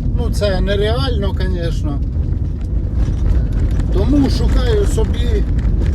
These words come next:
такого, таку людину, яка б могла там, ну, по дві, можливо, по три баночки відправляти новою поштою грибочки. Тому, друзі, якщо є такі серед моїх підписників, будь ласка, напишіть,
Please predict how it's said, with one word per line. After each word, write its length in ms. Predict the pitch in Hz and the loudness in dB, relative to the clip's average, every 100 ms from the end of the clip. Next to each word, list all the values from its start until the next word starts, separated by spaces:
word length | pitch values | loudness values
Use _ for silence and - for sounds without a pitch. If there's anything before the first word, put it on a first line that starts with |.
| - | 0
такого, 600 | - - 220 196 185 - - - - - | 0 2 2 2 0 0 -2 0 0 0
таку 240 | - - - | 0 2 2
людину, 480 | - - 262 233 196 | 2 0 -2 -2 0
яка 340 | 196 - 208 | 0 0 0
б 60 | - 196 | 0 0
могла 420 | 196 196 175 - | 0 0 0 -2
там, 260 | 170 156 - - - - - - - - - - - - | -4 -4 -4 -4 -4 -4 -6 -6 -4 -4 -2 -2 -2 0
ну, 80 | - | 0
по 80 | 233 | 0
дві, 360 | - 269 269 233 | 0 0 0 -2
можливо, 580 | 214 - 202 233 226 170 185 | 0 0 2 0 0 0 0
по 100 | 160 | -2
три 260 | 196 214 | -2 -4
баночки 640 | 190 214 190 185 - - | -2 -2 -4 -6 -4 -4
відправляти 840 | 165 170 170 175 170 - - 165 - - - - - - - - - - | -2 -4 -6 -4 -2 -2 -2 -2 -2 -2 -2 -2 -2 -2 -2 -2 -2 -2
новою 300 | 208 202 190 | 0 0 0
поштою 640 | - 254 233 - 190 170 | 0 -2 -2 -2 -4 -2
грибочки. 760 | 165 185 202 - 226 - - - - - - - - - - - - - - - - - - - - - - - | -2 -2 0 -2 -2 -2 -4 -4 -4 -4 -4 -4 -4 -4 -4 -4 -4 -2 -2 -4 -4 -6 -6 -4 -4 -4 -4 -4
Тому, 220 | 180 208 233 | -4 -4 -2
друзі, 260 | 247 240 | -2 -2
якщо 300 | 233 - 233 | -2 -2 -4
є 240 | 208 220 196 | -4 -4 -4
такі 340 | 196 - 196 | -4 -6 -8
серед 380 | - 185 175 170 | -8 -8 -6 -4
моїх 220 | 185 185 | -4 -4
підписників, 840 | - 202 - 277 - - - - - | -4 -6 -6 -4 -4 -4 -4 -4 -4
будь 140 | 180 | -2
ласка, 360 | - - - - | -2 -2 -2 -4
напишіть, 600 | - 208 214 - 285 | -4 -4 -4 -2 -4